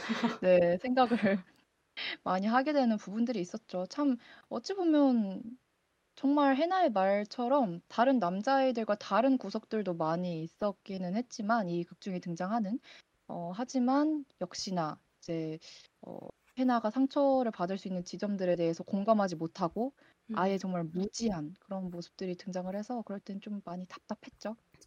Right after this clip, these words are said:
Speaker 2: 그렇습니다. 정말 그래서, 아, 잘 만든 캐릭터인데 <laughs> "참 화가 난다." 이런 생각을 많이 하게 됐던 것 같아요.
Speaker 1: 네.
Speaker 2: 그래서 저는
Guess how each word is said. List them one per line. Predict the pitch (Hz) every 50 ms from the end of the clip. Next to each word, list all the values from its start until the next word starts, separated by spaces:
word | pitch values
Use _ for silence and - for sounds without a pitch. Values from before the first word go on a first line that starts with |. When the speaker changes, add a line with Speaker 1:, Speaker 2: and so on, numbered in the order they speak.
| _ _ _
Speaker 2:
그렇습니다. | _ - - 220 226 - - 196 185 185 - - - - _ _ _ _ _ _ _ _ _ _ _ _ _ _
정말 | - 262 240 220 208 208 202 208
그래서, | - 220 220 214 214 220 208 202 208 214 - _ _
아, | - 214 208 202 202 202 202 202 196 - _ _ _ _ _ _ _ _ _
잘 | - - - 220 220
만든 | 226 247 254 254 240 240 220 220
캐릭터인데 | 220 233 240 233 233 233 - - 214 202 196 190 190 190 208 220 233 214 214 - _ _ _ _ _ _ _ _ _
<laughs> | - 233 240 247 233 233 233 240 - 196 190 - _ _ _ - - 427 403 370 - 214 -
"참 | - - 285 269
화가 | 240 269 277 254 262
난다." | 220 196 190 190 180 180 185 196 220 - _ _
이런 | - 214 214 214 214 208 202 202 202 196 196 190 190
생각을 | - 220 220 208 208 196 180
많이 | 175 175 180 185 190 185 190 196 - _
하게 | - 254 247 226
됐던 | 226 214 - - 202 196
것 | 196 185
같아요. | 185 - - _ - - - - - _ _ _ _ _ _ _ _ _ - _ _ _ _ _ _
Speaker 1:
네. | 185 175 170
Speaker 2:
그래서 | 185 240 233 233 233 220
저는 | 226 - 226 220 226 226 226 220 226